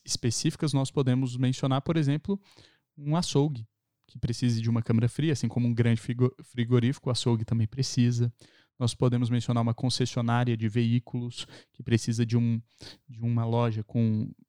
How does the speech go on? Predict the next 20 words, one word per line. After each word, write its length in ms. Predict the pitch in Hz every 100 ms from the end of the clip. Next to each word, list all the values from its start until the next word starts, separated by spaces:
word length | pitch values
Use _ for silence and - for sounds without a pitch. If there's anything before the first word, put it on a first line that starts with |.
| _
espaços 560 | - - 120 117 127
de 80 | 110
exposição 760 | 113 - 117 107 - 123 131 117
e 20 |
de 100 | 110
preferência, 720 | - 120 120 113 117 - 117 - _ _ _
é, 300 | 117 110 107
paredes 480 | - 110 113 110 107
de 80 | 104
vidro 600 | 107 127 131 120 123 113
para 160 | - 110
que 320 | - 113 101
possa, 380 | - 113 107 120
os 160 | 110 -
carros 300 | 113 107 -
possam 260 | 113 -
ser 160 | 113 117
vistos 300 | 104 - 113
de 80 | 120
fora. 540 | - 123 123 123 117